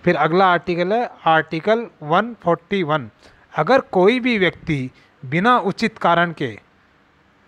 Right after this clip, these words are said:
चेन खींचता है, जो अपन ने देखा था, ये अपना आर्टिकल कौन सा था, आर्टिकल था जिसमें चेन खींचते हैं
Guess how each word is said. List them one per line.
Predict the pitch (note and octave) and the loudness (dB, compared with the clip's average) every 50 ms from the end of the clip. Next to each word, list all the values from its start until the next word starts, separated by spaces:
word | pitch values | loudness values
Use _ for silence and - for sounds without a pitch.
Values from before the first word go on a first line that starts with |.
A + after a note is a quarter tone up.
| _ _ - | _ _ 0
चेन | - F3 F#3 F#3+ F#3 | 2 2 2 2 0
खींचता | F3 - E3+ D#3 C#3+ - - D3+ | -2 -4 -4 -6 -4 -2 0 0
है, | C#3+ B2+ B2 A#2 | 2 0 0 -2
जो | B2+ D#3+ E3+ D#3+ | 0 2 2 2
अपन | - F3 F3 F3+ | 2 0 -2 -2
ने | F#3+ G3 | -2 -2
देखा | F3 F3+ F3+ F3 G3 G3 | -2 0 0 0 0 0
था, | F#3+ F#3+ F#3+ A3 B3 C4+ C#4 - - _ _ _ _ _ _ _ _ _ _ _ _ _ _ _ _ _ _ - | 2 2 4 4 2 0 -2 -10 -20 _ _ _ _ _ _ _ _ _ _ _ _ _ _ _ _ _ _ -4
ये | - E3+ E3+ E3 D#3+ D3+ D3 C3+ B2 A#2 | 0 2 4 6 6 4 4 2 -2 -4
अपना | A2+ - D3 C#3 D3 D#3+ D#3+ D#3+ D#3+ D#3+ D#3 D3+ - - D#3+ | -6 -6 -6 -6 -4 -2 0 2 2 2 0 -2 -2 0 2
आर्टिकल | D3+ D#3 D#3+ - F3 D#3+ F3+ F3+ | 2 2 2 0 -4 -6 -4 -4
कौन | - F#3 F3+ F3 | -4 -4 -6 -4
सा | - F#3+ F#3 | -2 -2 0
था, | F#3+ G3+ G3+ F#3 - F3+ | 2 2 0 0 0 0
आर्टिकल | E3 D#3+ D#3+ - F3+ E3+ F#3 F#3 E3+ | 2 2 0 -2 -4 -2 -2 -2 -2
था | - F3 F3+ | 0 -2 -2
जिसमें | F#3+ F#3+ F3+ D#3+ F3 F3 F3 | -2 -2 -4 -4 -4 -6 -6
चेन | E3 - - E3+ F3 F3+ F3 | -4 -4 -4 -2 -2 -4 -6
खींचते | - - E3 D3+ C#3+ - - E3 | -6 -6 -4 -4 -4 -4 -2 0
हैं | D3+ C3+ A2+ G#2 | 0 0 -2 -4